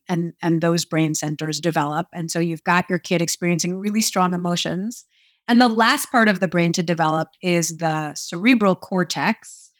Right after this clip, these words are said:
And when I say develop, again, I mean the neural connections. And specifically the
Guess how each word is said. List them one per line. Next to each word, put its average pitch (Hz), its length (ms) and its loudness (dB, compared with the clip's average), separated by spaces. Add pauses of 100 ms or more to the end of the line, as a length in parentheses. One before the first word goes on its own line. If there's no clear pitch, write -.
(220)
And 196 160 2
when 185 140 2
I 180 60 2
say 196 140 2
develop, 175 420 0
again, 170 260 0
I 165 80 0
mean 165 140 -2
the 165 100 -4
neural 165 500 -2
connections. 175 840 -6 (360)
And 196 420 2
specifically 254 640 0
the 190 160 -2